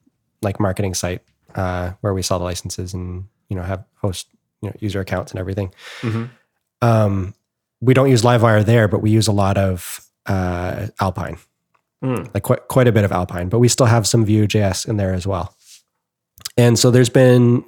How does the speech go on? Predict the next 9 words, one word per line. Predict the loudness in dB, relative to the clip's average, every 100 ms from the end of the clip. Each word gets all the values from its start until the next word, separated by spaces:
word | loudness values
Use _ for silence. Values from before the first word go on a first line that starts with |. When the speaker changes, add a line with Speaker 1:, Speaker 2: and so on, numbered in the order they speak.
| -12 -6
Speaker 1:
a | -2
couple | 0 0
times | 0 0 2 0 -2 -6 -10 _ _ _ _ _ -2
that | 2
I've | 4
been | 4 2
in | 2
there | 0 -2
where | -2 -2 -4